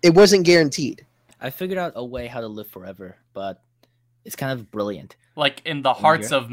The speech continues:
Speaker 3: people, or, like,
Speaker 2: Well, no,
Speaker 3: actually
Speaker 2: actually,
Speaker 3: biologically?
Speaker 2: actually biologically live forever. Okay, so, so, so listen to this. You're middle-aged, okay, forty to fifty years old, okay? You get a piece of your D N A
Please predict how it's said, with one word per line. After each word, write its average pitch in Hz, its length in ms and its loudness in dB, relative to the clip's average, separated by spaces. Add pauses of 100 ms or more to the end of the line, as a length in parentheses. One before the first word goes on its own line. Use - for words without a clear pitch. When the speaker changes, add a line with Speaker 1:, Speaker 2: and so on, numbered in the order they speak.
(160)
Speaker 3:
people, 254 720 -6
or, 139 760 -2
like, 123 260 -6
Speaker 2:
Well, 139 100 0
no, 131 40 4 (100)
Speaker 3:
actually 127 200 -4
Speaker 2:
actually, 123 220 -6
Speaker 3:
biologically? 110 640 0 (180)
Speaker 2:
actually 101 200 -20 (140)
biologically 107 720 -4
live 95 200 -12
forever. 90 460 -12 (200)
Okay, 98 360 -10
so, - 140 -10
so, 101 220 -4
so 104 160 -8
listen 113 240 -6
to - 100 -14
this. - 260 -8 (520)
You're 117 100 -2
middle-aged, 113 640 -4 (160)
okay, 101 220 -10
forty 117 420 -6
to 113 60 -10
fifty - 340 -8
years 92 220 -10
old, - 220 -18 (140)
okay? - 340 -10 (260)
You 127 80 -6
get 123 120 -2
a 123 60 -6
piece - 260 -8
of 113 120 -10
your 107 80 -4
D 104 260 -6
N 107 80 -4
A 90 260 -10